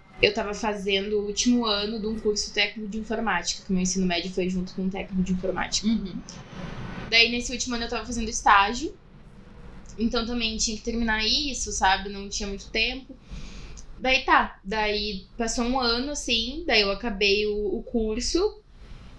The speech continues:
Speaker 1: e daí eu pensei, não, agora eu tenho que fazer alguma coisa, né? Tipo, porque eu tava, eu trabalhava no escritório, depois que a, depois que acabou meu tempo de estágio, essa minha chefe me contratou. E eu era muito infeliz, porque eu trabalhava com,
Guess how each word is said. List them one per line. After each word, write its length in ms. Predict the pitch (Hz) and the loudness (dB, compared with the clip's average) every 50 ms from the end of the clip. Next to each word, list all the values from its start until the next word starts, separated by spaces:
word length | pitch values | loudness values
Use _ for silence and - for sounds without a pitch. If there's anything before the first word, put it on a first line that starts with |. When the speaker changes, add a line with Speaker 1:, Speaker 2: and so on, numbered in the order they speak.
| - - | 2 2
Speaker 1:
e 100 | 214 202 | 4 4
daí 120 | 226 226 | 4 2
eu 100 | 226 220 | 0 0
pensei, 1160 | - 233 226 233 233 - - - 220 214 214 214 214 220 220 214 214 214 214 208 214 214 220 214 - - - - - - - - - - - - - - | -2 -2 -2 -4 -4 -4 -2 0 2 2 2 2 0 -2 -4 -4 -4 -4 -4 -4 -4 -6 -8 -12 -16 -20 -4 -2 -2 -2 -2 -6 -18 -18 -18 -14 2 4
não, 120 | 381 415 | 6 8
agora 340 | 330 240 196 196 196 185 190 | 8 8 6 6 4 4 4
eu 40 | 196 | 2
tenho 120 | 226 214 | 0 -4
que 60 | 214 - | -4 -4
fazer 160 | 247 214 220 | -4 -2 -2
alguma 220 | 208 220 226 262 | -2 -2 -2 -2
coisa, 400 | - - 392 359 330 254 233 208 | 0 2 2 2 2 2 0 0
né? 260 | 185 180 180 180 185 - - - - | 0 0 -2 -4 -6 -8 -10 -8 -2
Tipo, 480 | - 185 - - 170 160 160 165 160 - - - - - - 190 | -2 0 2 4 2 2 2 -2 -6 -10 -14 -8 -8 -6 -4 0
porque 360 | - 214 - - 240 220 - - | 0 0 2 4 2 2 2 0
eu 140 | 202 214 - | -2 -2 2
tava, 220 | 233 214 208 214 202 | 2 2 2 2 0
eu 120 | 214 233 233 | 0 0 0
trabalhava 400 | - 254 254 254 240 233 233 240 | 0 0 2 4 4 4 4 2
no 60 | 240 | 0
escritório, 560 | 240 240 - - - - 254 214 185 170 156 160 | -2 -2 -4 -6 -4 0 2 4 4 2 0 -2
depois 380 | 175 175 - 185 185 185 185 | -4 -2 0 0 -2 -2 -2
que 120 | - - 214 | -2 0 2
a, 420 | 196 196 190 185 185 180 175 175 | 4 4 4 4 2 0 0 -2
depois 240 | 190 190 185 196 - | -4 -4 -4 -4 -4
que 100 | - 214 | -2 -2
acabou 200 | 214 208 196 196 | 0 2 2 2
meu 120 | 202 208 | 2 0
tempo 180 | 208 208 190 196 | 0 0 -2 -2
de 80 | 196 | -2
estágio, 340 | - - 214 185 190 196 208 196 190 190 - | 2 4 6 6 6 4 2 0 -2 -4 -4
essa 200 | - 190 185 - | -6 -6 -4 -4
minha 120 | 202 196 196 | -2 -2 -2
chefe 260 | - 196 190 - 202 | -2 -2 -2 -2 -2
me 60 | 196 | 0
contratou. 680 | - 196 196 190 190 190 196 - 226 180 160 - - - - - - - - - - - | 0 0 0 0 0 -2 -2 0 0 0 0 -2 -6 -14 -20 -18 -16 -16 -16 -16 0 6
E 60 | 190 214 | 8 8
eu 80 | 220 | 10
era 180 | 220 220 233 262 | 10 8 6 6
muito 260 | 254 240 240 240 269 | 4 4 2 0 -2
infeliz, 400 | 262 233 214 185 160 151 139 - | -2 -2 -2 -2 -4 -4 -6 -8
porque 140 | - - 196 | -4 -2 -2
eu 40 | 190 | 0
trabalhava 400 | 196 190 190 190 190 190 202 214 | 0 0 2 2 2 0 0 -2
com, 600 | 226 240 240 247 247 254 247 247 247 240 226 | -4 -2 0 0 0 0 0 0 0 -2 -4